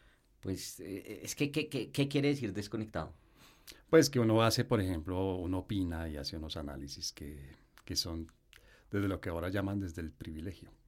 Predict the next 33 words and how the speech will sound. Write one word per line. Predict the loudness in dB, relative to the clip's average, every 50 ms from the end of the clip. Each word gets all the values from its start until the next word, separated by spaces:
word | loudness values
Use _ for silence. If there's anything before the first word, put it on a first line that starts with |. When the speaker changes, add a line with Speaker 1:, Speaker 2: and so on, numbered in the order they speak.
| -20 -20 -20 -20 -8 0
Speaker 2:
pero | 4 6 6 6
que | 6
en | 4
realidad | 4 4 4 2 2
es | 2 2
desde | 0 -2 -2 -4
estar | -2 0 0 0
desconectados, | 2 0 0 2 2 2 2 2 2 4 4 4 4
de | 2 0
no | -2 -2
entenderle | -2 -2 0 0 2 4 4 4 4 2 2 2 2 2
los | 0 -2 -2
problemas | -2 -2 -2 0 0 0 -2 -2 -2
del | -2 -4 -4 -6
ciudadano | -6 -8 -8 -8 -8 -10 -10
común | -10 -10 -10 -10 -10
y | -12
corriente, | -10 -12 -10 -10 -8 -6 -4 -4 -4 -4 -6 -6 -8 -10 -10 -10 -10
desde | -8 -8 -8 -8 -8 -10 -10 -12 -14 -14 -14 -14 -14 -12 -14 -14 -16 -18 -20 -20 -20 -20 -20 -12 -4
meterle, | 0 0 0 2 0 -2 -4 -2 -2 -2 -2 -2 -2 -2 -2 -2
no | -4 -4 -4
sé, | -2 -2 0 -2 -2 -2 -4 -6 -8
eh, | -8 -8 -8 -8 -8 -12 -8 -4
una | 0 2 2 2 2 2
teorización | 4 4 4 4 2 0 -2 -2 -2 -4 -4 -4 -4
excesiva | -4 -2 0 0 2 2 4 4 4 4 4 2 -2 -6 -12 _ _ _ _ _ _ _ _ -20 -12 -6
al | -2 0 0 0 0 -2 -4
análisis, | -6 -4 -2 -2 0 0 0 -2 -2 -4 -6 -6 -6 -6 -6 -6 -6 -6 -6 -6 -6 -6
utilizan | -8 -10 -10 -10 -8 -8 -6
unos | -6 -4 -4
modelos | -4 -4 -6 -6 -8 -8 -8 -8
así | -8 -10 -10 -10
súper | -10 -10 -10 -10 -12 -12 -12